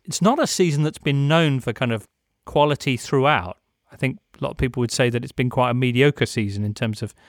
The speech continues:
teams' performances. So how bad are these three then, that they have been far and away the worst three and able to be confirmed as going down so early?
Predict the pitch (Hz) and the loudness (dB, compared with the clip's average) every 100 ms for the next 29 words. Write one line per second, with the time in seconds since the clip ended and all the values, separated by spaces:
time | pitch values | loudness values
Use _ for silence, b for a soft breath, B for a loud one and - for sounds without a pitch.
0 | b b - 127 117 123 - 151 131 127 | b b -4 -2 0 -4 0 0 0 -4
1 | - 156 - B - 202 202 208 196 180 | 0 0 0 B 0 2 4 2 4 4
2 | 180 160 165 - - 180 180 117 104 110 | 4 4 2 0 0 4 4 2 0 -2
3 | 135 123 123 120 127 120 - 135 123 120 | -2 0 0 0 0 0 2 2 2 2
4 | 120 117 113 123 117 - 131 117 110 B | 0 0 0 0 -2 -2 -2 0 -2 B
5 | B B 123 127 123 120 113 120 135 117 | B B 0 2 0 0 0 -2 0 0
6 | 113 107 123 113 110 117 113 - 117 131 | 0 -2 0 0 0 -2 -2 -2 0 0
7 | 95 | -2